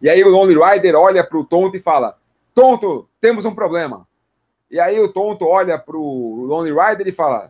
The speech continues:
"Nós quem, cara pálida?" Porque o Tonto era índio, quem tinha um problema era ele, né?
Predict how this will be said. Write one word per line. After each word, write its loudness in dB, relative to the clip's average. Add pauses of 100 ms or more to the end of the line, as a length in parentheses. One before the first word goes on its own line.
"Nós 0
quem, -2
cara -4
pálida?" -4 (800)
Porque -2
o -6
Tonto 2
era 2
índio, 0
quem 0
tinha 0
um -2
problema 2
era 2
ele, 2
né? -10